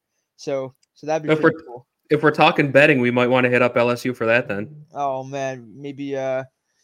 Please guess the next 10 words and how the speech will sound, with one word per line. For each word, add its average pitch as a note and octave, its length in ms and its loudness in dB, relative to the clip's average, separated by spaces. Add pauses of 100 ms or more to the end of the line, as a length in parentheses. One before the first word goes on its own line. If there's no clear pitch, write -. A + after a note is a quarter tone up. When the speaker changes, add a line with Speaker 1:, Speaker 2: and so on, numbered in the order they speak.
(320)
Speaker 1:
what C#3 260 -8
was C#3+ 100 -8
his C3 140 -14
name? C#3+ 160 -8
Uh, C3+ 80 -6
Kashawn D3 400 -4
Booty. C#3 400 -4
Be D3+ 160 -4
like, D3 80 -6
"Hey, C#3+ 400 -2